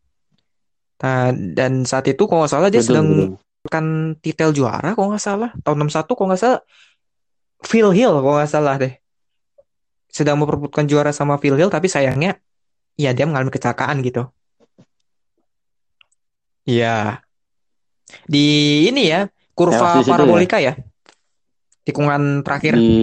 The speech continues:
Speaker 1: Ya, ya, ya. Ya, ya, ya.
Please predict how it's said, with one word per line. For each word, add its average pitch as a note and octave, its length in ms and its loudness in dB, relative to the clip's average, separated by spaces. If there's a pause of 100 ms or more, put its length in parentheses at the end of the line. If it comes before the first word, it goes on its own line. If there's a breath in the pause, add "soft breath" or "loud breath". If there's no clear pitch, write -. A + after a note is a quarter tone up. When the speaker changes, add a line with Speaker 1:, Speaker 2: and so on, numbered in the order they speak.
(1600)
Speaker 1:
Ya, C#3 160 0
ya, A#2+ 160 0
ya. A#2+ 160 -4 (480)
Ya, C3 160 2
ya, A#2 160 0
ya. A2+ 240 -8